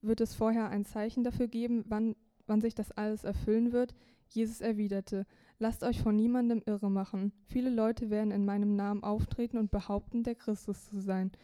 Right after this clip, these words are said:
Sie werden viele Menschen in die Irre führen wollen. Ihr werdet von Kriegen und Ge-, Kriegsgerüchten hören. Aber habt keine Angst, dies alles muss geschehen, aber das Ende ist noch nicht da.“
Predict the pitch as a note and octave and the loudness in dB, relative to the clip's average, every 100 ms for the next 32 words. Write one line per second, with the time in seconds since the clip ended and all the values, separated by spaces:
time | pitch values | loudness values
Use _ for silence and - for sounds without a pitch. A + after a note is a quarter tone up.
0 | - - - A3+ G#3+ G#3+ G#3+ - B3 A#3 | -20 -20 -2 2 4 4 4 2 4 4
1 | A3 A3 A#3 A3+ A3 G#3 G3 - G3+ G3 | 4 2 2 2 0 -2 -2 -2 0 2
2 | F#3+ F#3+ G3 G3 - _ _ _ A#3+ A#3+ | 2 2 2 -2 -8 _ _ _ 0 2
3 | A3 A#3 A3+ G#3+ G#3 - A3+ A#3 A#3+ G#3 | 2 2 0 0 0 -2 -4 -2 0 0
4 | G3 - G#3 - _ - - A3+ - - | -2 -4 -6 -8 _ -10 -6 -6 -6 -2
5 | G#3+ G#3+ A#3+ G#3 G#3 G3 F#3+ - _ _ | -2 0 0 2 2 2 -2 -6 _ _
6 | G#3+ G#3+ G#3 G#3+ - A#3 A#3+ A3+ G3 G3+ | -2 0 0 -4 -4 0 0 0 -2 -2
7 | - G#3+ - A3+ A#3 A3+ A3+ - A3 - | -4 -6 -4 -4 -2 -2 -4 -4 -8 -2
8 | G#3 G3 - G3+ G3 G3+ - A3 A3+ A3 | -2 -2 -4 -4 -2 -4 -2 0 0 -2
9 | G3+ G3+ A3 - G3+ F#3+ | -2 -2 -4 -4 -4 -4